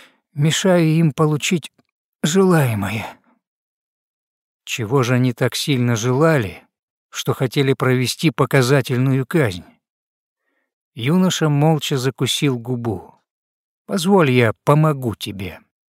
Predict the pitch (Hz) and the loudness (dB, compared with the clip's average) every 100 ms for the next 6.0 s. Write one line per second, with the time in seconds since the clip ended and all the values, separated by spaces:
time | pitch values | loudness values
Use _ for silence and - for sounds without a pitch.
0 | _ 123 - 131 - 127 - 123 113 101 | _ -8 -2 -2 0 -2 0 -2 0 -2
1 | 90 82 _ _ _ _ _ _ _ _ | -4 -12 _ _ _ _ _ _ _ _
2 | _ _ _ - 139 190 208 180 - 190 | _ _ _ -4 2 4 4 2 2 2
3 | 190 185 170 165 104 - 98 90 - _ | 4 2 4 2 0 -4 -14 -14 -20 _
4 | _ _ _ _ - 123 147 165 170 - | _ _ _ _ -6 0 2 4 2 0
5 | 151 151 - 156 131 147 180 131 - - | 0 0 0 -2 0 2 2 0 -4 -14